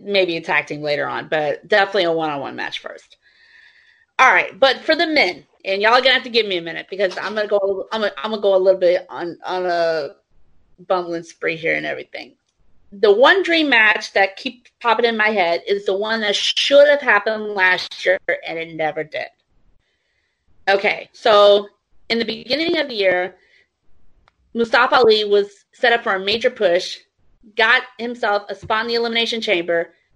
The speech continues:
got injured, that spot went to Kofi, and in turn, Kofi Mania. I have said it on Twitter, I've said it in an article and everything, that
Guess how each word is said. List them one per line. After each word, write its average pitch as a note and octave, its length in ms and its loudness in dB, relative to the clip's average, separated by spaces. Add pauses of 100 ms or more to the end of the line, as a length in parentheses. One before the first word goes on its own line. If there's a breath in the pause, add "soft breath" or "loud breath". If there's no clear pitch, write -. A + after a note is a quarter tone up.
(300)
got A#3 280 4
injured, G3 480 0 (260)
that G#3 200 0
spot A3 280 -2
went G#3 160 -10
to - 60 -20
Kofi, E3+ 540 -4 (120)
and F#3 260 0
in F#3 340 -4
turn, F#3+ 280 0
Kofi F#3 340 2
Mania. D3 420 -6 (560 soft breath)
I A#3+ 180 2
have D#4+ 140 0
said B3 300 4
it A#3 320 2 (460)
on G3+ 160 -2
Twitter, D#4+ 500 4 (220)
I've G#3 140 0
said G#3 240 2
it G3+ 140 -2
in F#3 140 -6
an F3 120 -4
article C#4 580 0
and B3+ 120 -2
everything, G#3 560 -2
that G3 200 0